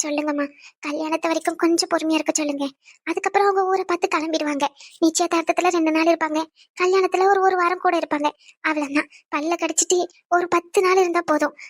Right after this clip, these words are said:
அதுக்கப்புறம் அவங்க ஊரை பார்த்து கிளம்பிடுவாங்க. சொந்த பந்தம்லாம் தேவைப்படலாமா? நம்ம இப்படி கெதியா இருக்கும் போது நம்மளுக்கு தேவைப்படாது. நம்ம படுத்ததுக்கு அப்புறம் நாளைக்கு சொந்த பந்தம் இருந்தா நல்லா இருக்குமேன்னு தோணும். பிள்ளைகிட்ட கொஞ்சம் கோவப்பட வேண்டாம்னு எடுத்து சொல்லுங்கம்மா. போயிட்டு வரேன். நீங்க எதுவும் தப்பா நினைச்சுக்காதீங்க.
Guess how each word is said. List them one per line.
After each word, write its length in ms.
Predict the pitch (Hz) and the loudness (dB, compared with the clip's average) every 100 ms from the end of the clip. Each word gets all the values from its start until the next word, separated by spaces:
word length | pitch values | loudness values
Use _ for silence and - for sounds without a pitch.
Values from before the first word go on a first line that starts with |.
| - | -6
அதுக்கப்புறம் 440 | 311 330 339 370 | -4 -2 0 2
அவங்க 200 | 359 370 | 4 4
ஊரை 160 | 349 339 | 4 2
பார்த்து 240 | 311 320 311 | 0 0 0
கிளம்பிடுவாங்க. 480 | 311 311 294 277 269 - _ _ | 0 0 0 0 -2 -6 _ _
சொந்த 380 | - 294 294 320 | -6 -4 -2 0
பந்தம்லாம் 480 | 311 302 302 320 330 | 0 -2 -2 -2 0
தேவைப்படலாமா? 760 | 311 294 311 320 320 311 330 320 _ - - | 0 0 -2 -2 -2 -2 -2 -4 _ -20 -14
நம்ம 240 | - 302 349 | -6 -2 -2
இப்படி 200 | 339 349 - | 0 0 2
கெதியா 260 | 339 370 | 2 4
இருக்கும் 220 | 370 359 | 4 2
போது 220 | 359 359 370 | -2 0 0
நம்மளுக்கு 340 | 359 359 381 370 | 0 0 0 2
தேவைப்படாது. 520 | 320 311 311 311 320 - - - | 2 0 -2 -2 -4 -6 -14 -6
நம்ம 180 | 311 302 | -4 0
படுத்ததுக்கு 380 | 311 339 359 349 | 0 2 0 0
அப்புறம் 180 | 330 349 | -2 -2
நாளைக்கு 280 | 339 330 349 | -2 -2 0
சொந்த 260 | 339 320 330 | -2 0 -2
பந்தம் 280 | 330 339 330 | 0 0 2
இருந்தா 240 | 320 339 | 4 4
நல்லா 260 | 339 320 330 | 4 0 -2
இருக்குமேன்னு 380 | 330 320 339 330 | 0 2 2 2
தோணும். 260 | 294 294 - _ - - _ _ - | 0 -2 -6 _ -20 -20 _ _ -8
பிள்ளைகிட்ட 340 | 294 294 294 311 | -4 -4 -2 -2
கொஞ்சம் 280 | 311 294 311 | 2 2 2
கோவப்பட 360 | 294 294 302 302 | 0 0 0 -2
வேண்டாம்னு 300 | 302 294 294 | 0 0 0
எடுத்து 260 | 311 302 - | 0 0 -2
சொல்லுங்கம்மா. 400 | 302 302 294 277 - _ _ - | -2 -4 -4 -4 -6 _ _ -4
போயிட்டு 400 | 302 302 320 311 | -2 0 2 2
வரேன். 180 | 302 330 _ _ _ | 0 -4 _ _ _
நீங்க 220 | 294 302 | 0 2
எதுவும் 180 | 294 302 | 0 0
தப்பா 260 | 320 - | -4 -2
நினைச்சுக்காதீங்க. 560 | 320 311 - 311 320 302 | -4 -4 -4 -2 0 0